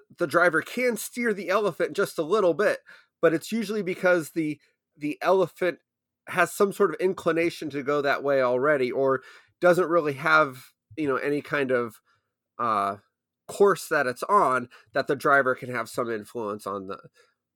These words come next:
on the, um, on the elephant.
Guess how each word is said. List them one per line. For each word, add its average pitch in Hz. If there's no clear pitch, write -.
on 110
the, 107
um, 98
on 117
the 123
elephant. 180